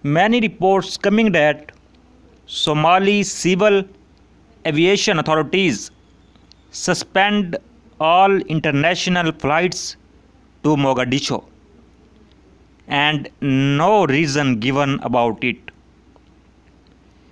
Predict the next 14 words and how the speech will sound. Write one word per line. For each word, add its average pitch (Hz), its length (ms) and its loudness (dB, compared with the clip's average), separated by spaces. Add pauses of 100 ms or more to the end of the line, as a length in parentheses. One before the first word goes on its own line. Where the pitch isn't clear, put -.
(240)
And 135 300 -2
this 208 320 -2 (200)
comes 202 440 0
shortly 185 720 0 (800)
after 160 640 0
a 131 240 2 (160)
Turkish 170 580 -2 (140)
Airlines 143 680 0
flight 135 640 -2 (1000)
en 151 160 0
route 185 520 2 (300)
to 147 80 2
Mogadishu 147 880 0 (880)
carrying 185 600 0